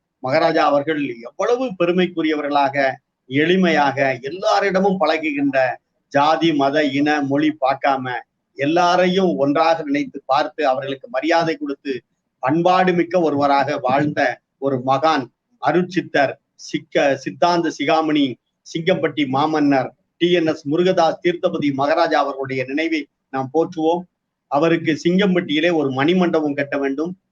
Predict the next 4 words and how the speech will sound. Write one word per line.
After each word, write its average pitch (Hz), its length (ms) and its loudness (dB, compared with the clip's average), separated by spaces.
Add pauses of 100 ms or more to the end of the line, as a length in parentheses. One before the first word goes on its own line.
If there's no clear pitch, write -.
(160)
சிலை 180 320 2
அமைக்க 156 340 0
வேண்டும். 143 360 -2 (920)
வருடந்தோறும் 165 680 2